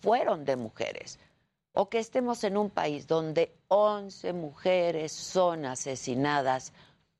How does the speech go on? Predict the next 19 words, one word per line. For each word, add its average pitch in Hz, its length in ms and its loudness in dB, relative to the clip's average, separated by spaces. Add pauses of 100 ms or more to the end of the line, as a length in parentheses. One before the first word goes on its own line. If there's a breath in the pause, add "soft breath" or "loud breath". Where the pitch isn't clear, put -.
todos 208 640 2
los 156 340 0
días. - 540 -4 (640)
Yo 277 300 2
creo 135 400 2
que 131 180 0
es 135 160 -4
claro, 131 540 -2 (400)
motivos 131 840 -2 (200)
nos 135 260 0
sobran 143 560 0 (380)
para 131 180 0
estar 113 400 -2
enojadas. 101 840 -10 (640 loud breath)
Como 214 260 2
ocurrió 247 440 2
en 285 100 2
años 202 300 -2
pasados, 123 640 -2